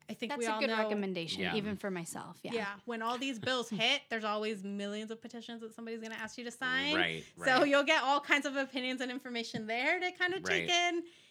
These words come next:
Speaker 1: and evaluate before you send your comment out.
Speaker 2: Mm-hmm.
Speaker 1: Um, yeah, but I mean, I think generally, even if you don't know whether something's a part of a bill or not, if there's a place that's important to you,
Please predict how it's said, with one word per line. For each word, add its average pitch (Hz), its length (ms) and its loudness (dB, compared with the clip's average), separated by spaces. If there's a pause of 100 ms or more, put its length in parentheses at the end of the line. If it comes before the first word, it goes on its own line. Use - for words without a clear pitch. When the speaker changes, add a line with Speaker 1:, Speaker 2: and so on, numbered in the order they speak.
(100)
Speaker 1:
and 285 160 0
evaluate 294 720 2
before 254 340 -4
you 262 260 -4
send 254 260 -4
your 240 100 -2
comment 240 360 -6
out. 254 400 -2 (160)
Speaker 2:
Mm-hmm. 185 260 -6 (120)
Speaker 1:
Um, 214 480 2 (800)
yeah, 370 220 2
but - 100 4
I 320 60 8
mean, 330 140 4
I 320 100 4
think 392 240 -6
generally, 277 420 0
even 262 180 -4
if 240 160 -6
you 240 80 -6
don't 233 220 -4
know 220 160 -6
whether 208 260 -6
something's 202 380 -12
a 202 60 -6
part 202 200 -10
of 196 80 -10
a 196 60 -8
bill 185 240 -10
or 185 80 -12
not, 202 500 -10
if - 160 -12
there's 269 180 -4
a 277 60 -4
place 202 300 -8
that's 202 180 -14
important 208 400 -8
to 208 100 -14
you, 214 360 -6